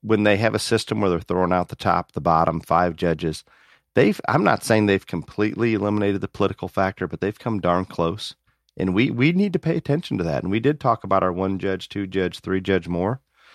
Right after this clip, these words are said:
We need to dive back into that and, and maybe set some exact examples out there for these show committees or these show managers that they can, they can avoid that. And obviously, I, I have no doubt in the past there's been issues with pageants. I don't know if it was ten years ago or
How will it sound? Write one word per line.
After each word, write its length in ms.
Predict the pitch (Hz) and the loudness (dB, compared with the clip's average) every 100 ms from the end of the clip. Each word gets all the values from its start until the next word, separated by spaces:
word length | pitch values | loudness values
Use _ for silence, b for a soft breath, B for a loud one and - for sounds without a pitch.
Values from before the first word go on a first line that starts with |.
| b b | b b
We 160 | 104 123 | 0 4
need 160 | 165 165 | 4 2
to 60 | |
dive 320 | 135 123 131 | 2 4 4
back 300 | 120 123 120 | 2 2 2
into 160 | 113 120 | -2 0
that 260 | 98 92 90 | 4 4 4
and, 180 | 85 - | 0 -2
and 180 | 98 95 | -2 2
maybe 460 | 95 104 120 113 - | 2 0 -2 -6 -10
set 380 | - - 110 104 | -12 0 2 2
some 220 | - 101 | 0 0
exact 560 | 95 87 92 95 101 - _ | 0 0 0 0 0 -12 _
examples 580 | 98 87 92 98 98 85 | -10 -2 -2 0 -4 -2
out 200 | 82 - | -2 -2
there 120 | 85 | -8
for 160 | - | -8
these 140 | 80 80 | -8 -8
show 240 | - 87 | -4 -4
committees 480 | - 95 82 85 76 | -2 -4 -2 -4 -4
or 40 | 71 | -8
these 140 | 78 | -8
show 220 | - 87 | -4 -4
managers 680 | 78 76 95 110 78 65 - _ _ _ _ _ _ _ _ | -2 -2 -2 -2 -6 -8 -12 _ _ _ _ _ _ _ _
that 200 | 101 92 | 4 4
they 120 | 101 98 | 4 0
can, 280 | 101 92 | 2 0
they 160 | 82 98 | 2 2
can 100 | 104 | 4
avoid 400 | 90 78 98 120 | 0 2 2 4
that. 160 | 90 85 | 4 4
And 100 | 80 | 2
obviously, 540 | 98 156 175 - 101 | 0 0 -2 -2 2
I, 160 | 90 - | 2 2
I 120 | 101 | 0
have 180 | 107 113 | 0 0
no 180 | 98 107 | 0 0
doubt 300 | 87 98 123 | 2 2 2
in 80 | |
the 80 | 85 | -2
past 400 | - 90 104 - | -2 0 -2 -2
there's 160 | 90 85 | -6 -4
been 220 | 82 90 | -2 -2
issues 500 | - 92 - 98 82 | 0 -2 -2 -4 -4
with 200 | - 85 | -6 -4
pageants. 440 | 85 80 82 90 - | 0 0 0 -4 -2
I 120 | 78 | -4
don't 120 | 87 | -2
know 80 | 85 | -6
if 80 | 80 | -8
it 60 | |
was 120 | 76 - | -10 -4
ten 280 | - 92 | 0 2
years 220 | 87 87 90 | 2 0 -2
ago 240 | 85 87 | -4 -4
or 220 | 98 - | -4 -8